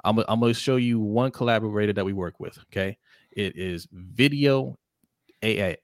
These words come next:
A I, Video dot A I. Okay, they help me, um, you know, cut up my videos, put out shorts, things like that. Uh, it's a real time saver. Okay, it's a, it's a A I that you, you go in there, you,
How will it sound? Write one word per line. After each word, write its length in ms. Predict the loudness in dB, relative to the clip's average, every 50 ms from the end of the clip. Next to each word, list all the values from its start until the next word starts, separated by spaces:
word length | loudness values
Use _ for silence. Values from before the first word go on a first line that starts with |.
| _ _ 2
A 160 | 2 2 2
I, 280 | 2 0 0 -2 -6
Video 360 | -4 0 2 4 4 4 2 2
dot 260 | 2 0 0 0 -2 -4
A 180 | -4 -4 -2
I. 260 | -2 -4 -6 -6 -10 -16 _ _ _ _ _
Okay, 260 | -2 -2 -2 -2 -6 -10 -18 -16 -16 -16 -16 _ _ _
they 220 | 2 4 6 6
help 280 | 6 6 6 4 4 2
me, 420 | 0 0 0 0 0 -2 -4 -6 -12 _ -6 -2
um, 520 | 0 2 2 2 2 0 0 -4 -6 -12 -18 _ _ _ _ _ _ _ _ _ _ _ _ _ _
you 80 | -6 -4
know, 160 | -4 -4 -6 -8 -2
cut 180 | 0 2 4
up 180 | 4 2 0 -4 _ _ _ _
my 200 | -2 0 0 2
videos, 680 | 2 2 4 4 4 4 4 4 4 2 0 -4 -10 _ _ _ _ _ _
put 220 | -2 0 0 2
out 260 | 2 0 0 -2 -4 -6
shorts, 540 | -4 2 4 6 6 6 4 0 -6 -14 -18 -20 _ _ _
things 240 | -2 -2 -2 0 -2
like 220 | -2 -4 -2 0
that. 260 | 2 2 4 2 0 -4 -12 -20 -20 -20 -20 _ -6 -2
Uh, 120 | -2 0 0
it's 100 | -2 -2
a 40 | 0
real 200 | 2 2 0 2
time 280 | 0 0 0 0 -2
saver. 400 | -2 -6 -8 -8 -10 -14 -16 -18 -18 _ _ _
Okay, 300 | -4 -4 -2 -2 -4 -8 -12 _ _ _ _
it's 260 | -8 -8 -8 -8 -6
a, 80 | -6 -6 -6 -6
it's 120 | -8 -8 -8
a 260 | -6 -6 -8 -10 -12 _ _ _ _ _ _ _ _ 2
A 140 | 2 4
I 300 | 4 4 6 6 6 6 4
that 260 | 2 -2 -4 -6 -8
you, 140 | -10 -10 -8 -10
you 100 | -10 -4
go 200 | 0 2 2 2
in 100 | 4 4
there, 160 | 4 4 4
you, 300 | 2 2 -2 -4 -6